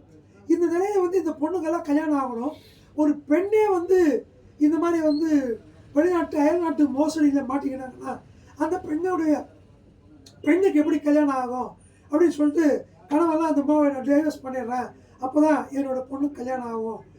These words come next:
இந்த மாதிரி ஒரு பெரிய சர்ச்சையில போயிட்டு இருக்கு இந்த கணவன் மனைவியுடைய வாழ்க்கை. இதுக்கான ஒரு சின்ன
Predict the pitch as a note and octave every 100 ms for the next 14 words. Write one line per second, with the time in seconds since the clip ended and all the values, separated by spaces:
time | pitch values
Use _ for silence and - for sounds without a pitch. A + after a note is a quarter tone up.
0 | - _ D4 D4 E4 E4+ D4+ C#4+ C4+ D#4
1 | F#4 F#4+ E4+ C4 - _ - - C#4+ D4
2 | F#4 D#4 D4 C#4 C4+ A#3 A#3 C#4+ D4+ -
3 | - - C#4+ C#4 C#4 C4+ D4 D4 B3+ B3+
4 | A#3+ A#3+ A#3 B3 A#3+ G#3 G3 - _ _
5 | C4+ D#4+ F4 D#4+ D4+ C4+ B3+ - D4+ D#4+
6 | C4+ -